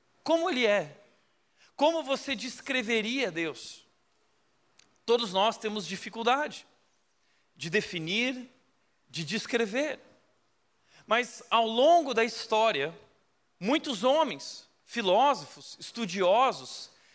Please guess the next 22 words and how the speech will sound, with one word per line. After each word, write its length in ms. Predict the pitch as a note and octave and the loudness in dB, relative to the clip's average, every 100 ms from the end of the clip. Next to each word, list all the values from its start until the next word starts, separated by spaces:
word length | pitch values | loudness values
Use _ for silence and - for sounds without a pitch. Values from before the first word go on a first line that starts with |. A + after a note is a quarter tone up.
| _ | _
cientistas, 1000 | - C4 A3+ - G#3 B3+ C#4+ - C#3 - | -8 -4 -4 -4 -2 -2 -2 -6 -12 -10
pessoas 400 | - B3+ F4 D#4 | -8 -4 -2 -2
de 60 | |
várias 400 | A#3+ D4+ D4+ G3 | 2 2 2 0
áreas 360 | A3+ C#4+ A#3 - | 0 2 -2 -2
têm 180 | C#4+ C#4 | -4 -4
tentado 420 | C#4+ A#3 C#4 C4+ | -2 0 0 -2
trazer 580 | - A#3+ E3+ A3 C4+ C#4+ - - - | -2 -2 0 0 0 0 -8 -16 -4
uma 180 | B3+ | 0
resposta 1000 | B3+ D4 - - A#3+ B3+ C#4 - D#4+ D#4+ D#4+ - _ | 0 -2 -8 -2 2 4 2 -2 0 0 -4 -20 _
a 80 | A#3 | 0
essa 280 | C4 B3 C4 | 0 0 -4
pergunta, 440 | D#4 A#3+ B3+ C4+ | -6 -2 -2 -2
e 40 | - | -4
existem 320 | F3 - B3+ | -6 -6 -4
muitas 320 | G#3+ A3+ A3+ | -4 -4 -6
opiniões. 720 | A3+ B3 B3+ A#3 F#3+ - - - _ _ _ _ _ _ _ - _ | -8 -6 -2 -2 -2 -8 -14 -18 _ _ _ _ _ _ _ -20 _
Mas 140 | F3+ A3 | -2 0
essa 200 | C4 C#4+ | -2 -6
semana 640 | - B3+ A3 B3 C4+ C#4 - - - | -2 -2 2 0 0 -2 -8 -10 -2
eu 100 | G#3 | -2
descobri, 880 | A#3+ - - F#3+ F#3+ A3+ B3+ C#4 | -2 -8 -8 -6 -4 -2 -2 -4